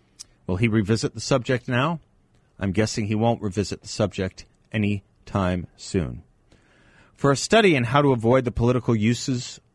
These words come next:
of the grim milestone, you cannot turn them in your favor. See the U S News story. Quote, "U S coronavirus death toll reaches one million as country grapples with how to move forward," close quote. In the story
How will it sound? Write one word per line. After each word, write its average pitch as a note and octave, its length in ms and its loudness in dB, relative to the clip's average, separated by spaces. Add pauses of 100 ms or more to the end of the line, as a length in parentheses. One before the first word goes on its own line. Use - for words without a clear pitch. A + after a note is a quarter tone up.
(180)
of G2+ 120 -6
the G#2 80 -2
grim A2+ 200 0
milestone, A2+ 560 0
you G#2 80 0
cannot C3 460 -2
turn A#2+ 220 -2
them G#2+ 120 -2
in G#2+ 120 -2
your G#2 120 -2
favor. C2+ 440 -6 (680)
See E3 200 2
the D#3+ 120 2
U D3+ 140 4
S - 180 -2
News D3 180 2
story. F2 280 0
Quote, A#2 300 0
"U D3 180 4
S D3+ 140 0
coronavirus B2+ 680 2
death B2+ 240 -2
toll A2 260 0
reaches A2+ 380 -2
one A#2 200 0
million A2+ 280 2
as F#2+ 100 -4
country A#2 360 -4
grapples G2+ 720 -2
with F2+ 120 -8
how G#2 160 2
to F#2+ 80 -2
move F#2 220 -2
forward," F2 400 -2
close E2 300 -6
quote. D#2 300 -6 (1000)
In A2+ 80 -4
the G#2+ 80 -2
story C#3+ 480 2